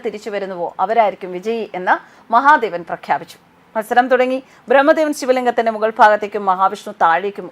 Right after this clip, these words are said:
യാത്ര ആരംഭിച്ചു. ഒരുപാട് കാലം യാത്ര ചെയ്തു രണ്ടുപേരും, പക്ഷേ രണ്ടുപേർക്കും ലക്ഷ്യസ്ഥാനം കണ്ടെത്താൻ പറ്റിയില്ല. ഇങ്ങനെ പോയാൽ യുഗങ്ങൾ കഴിഞ്ഞാൽ ഇതിന്റെ മുകൾ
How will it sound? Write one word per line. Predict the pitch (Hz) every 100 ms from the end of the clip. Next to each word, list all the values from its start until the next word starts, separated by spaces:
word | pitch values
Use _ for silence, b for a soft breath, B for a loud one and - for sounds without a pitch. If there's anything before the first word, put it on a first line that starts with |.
| -
യാത്ര | 208 202 202 170 -
ആരംഭിച്ചു. | 175 170 165 - _ b b b
ഒരുപാട് | 190 214 233 285
കാലം | 269 254 277
യാത്ര | 247 233 262
ചെയ്തു | 254 233
രണ്ടുപേരും, | 226 214 202 160 165
പക്ഷേ | 185 - 233
രണ്ടുപേർക്കും | 226 262 330 220 202
ലക്ഷ്യസ്ഥാനം | 185 185 330 - 190 170 180
കണ്ടെത്താൻ | 170 165 - 202 277
പറ്റിയില്ല. | - 180 - - b b b
ഇങ്ങനെ | 247 302
പോയാൽ | 302 294 294
യുഗങ്ങൾ | 247 220 247 311 339
കഴിഞ്ഞാൽ | 320 294 277 269
ഇതിന്റെ | 262 247
മുകൾ | 220